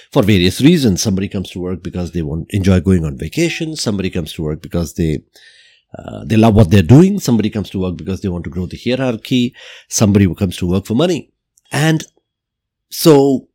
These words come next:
when I say, "Is there politics in the organization?" Of course, there are biases, I'm going to say. Biases that, um, that I'm gonna say help an individual to make decisions about work,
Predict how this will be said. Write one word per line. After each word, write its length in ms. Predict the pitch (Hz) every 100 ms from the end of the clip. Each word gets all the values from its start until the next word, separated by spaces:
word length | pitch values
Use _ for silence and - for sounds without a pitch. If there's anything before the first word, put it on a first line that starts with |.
| _ _ _ -
when 160 | 135
I 100 | 127
say, 200 | 117 127
"Is 220 | 120 113 87
there 140 | 107
politics 460 | 110 104 98 101 101
in 100 | 92
the 80 |
organization?" 580 | 104 95 117 117 123 170
Of 160 | 180 -
course, 240 | 185 143
there 180 | - 107
are 100 | 104
biases, 960 | 73 69 95 107 113 90 87 73 - -
I'm 220 | 101 85
going 200 | 80 82
to 80 | 85
say. 260 | - 80 - _ _ _ -
Biases 760 | 87 90 113 139 - 143 - - - - - _ -
that, 500 | 85 104 101 101 - _ _ -
um, 680 | 92 85 80 73 73 78 - _ -
that 340 | 95 90 90 -
I'm 120 | 113
gonna 120 | 104
say 200 | - 107 -
help 600 | - - - 170 165 -
an 120 | 117
individual 460 | 107 101 98 110 104
to 100 | 104
make 180 | 90
decisions 400 | 90 - 101 101
about 280 | 87 87 85
work, 280 | 78 -